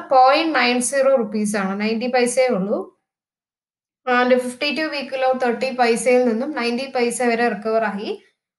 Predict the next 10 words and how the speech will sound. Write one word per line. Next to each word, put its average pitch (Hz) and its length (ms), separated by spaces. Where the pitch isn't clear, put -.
വൺ 285 240
റുപ്പീസ് 320 400
ഫിഫ്റ്റി 262 260
ടു 269 160
പൈസയാണ് 220 640
ഫിഫ്റ്റി 233 280
ടു 254 120
വീക്ക് 247 300
ഹൈ 214 180
വരുന്നത്. 196 420